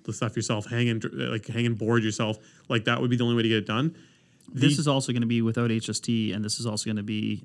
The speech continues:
Speaker 2: uh, through the construction industry, which you are gonna pay these builders a ten percent markup on, on the cost, and then there's gonna be H S T and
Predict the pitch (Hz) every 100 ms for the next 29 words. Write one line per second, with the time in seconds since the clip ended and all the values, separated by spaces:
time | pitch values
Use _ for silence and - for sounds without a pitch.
0 | - 113 98 123 113 117 110 - 120 113
1 | 113 110 123 107 - 101 - - 156 143
2 | 151 147 127 113 123 113 110 - 110 104
3 | 98 - - - - 107 - 117 104 -
4 | 107 120 107 104 104 107 107 - 110 104
5 | - 110 104 - 110 110 104 113 110 -
6 | - -